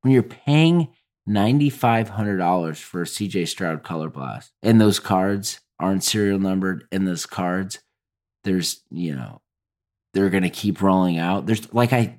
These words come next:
three sales in the matter of three days tells you kind of all you need. And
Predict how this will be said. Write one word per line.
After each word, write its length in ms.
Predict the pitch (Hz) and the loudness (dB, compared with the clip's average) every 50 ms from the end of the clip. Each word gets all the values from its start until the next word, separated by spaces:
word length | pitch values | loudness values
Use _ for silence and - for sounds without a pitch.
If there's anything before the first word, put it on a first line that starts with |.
| _ _ - | _ _ -8
three 340 | - 120 131 147 165 180 | -4 0 4 6 6 6
sales 760 | 170 - - - 139 117 120 123 113 90 76 69 73 - - - - _ | 6 4 2 2 4 4 6 6 4 2 0 -4 -8 -10 -12 -16 -14 _
in 100 | - 98 | -2 0
the 80 | 104 101 | 2 2
matter 380 | 98 98 95 98 101 101 98 92 | 2 2 2 2 0 0 0 -2
of 140 | 71 76 | -4 -6
three 380 | - - - 110 104 101 101 98 | -10 -10 -8 -4 0 0 0 0
days 580 | 80 78 92 90 92 82 78 78 73 - - - _ _ _ _ _ _ _ - | 0 0 -2 0 0 -2 -2 -4 -6 -8 -12 -16 _ _ _ _ _ _ _ -10
tells 320 | - - 120 123 117 107 | -2 2 4 4 4 4
you 100 | 113 101 | 0 -2
kind 260 | - - 104 107 101 | -2 0 0 0 0
of 120 | 95 78 90 | 0 0 0
all 140 | 92 95 | 0 0
you 140 | 92 85 80 | 0 -2 -2
need. 280 | 78 82 87 80 - _ _ _ _ _ _ _ _ _ _ _ _ _ _ - | -4 -4 -6 -6 -8 _ _ _ _ _ _ _ _ _ _ _ _ _ _ -2
And 840 | - 110 110 110 107 104 101 98 95 92 90 87 82 76 64 58 | 2 2 4 4 2 2 0 0 -2 -2 -4 -4 -6 -8 -8 -12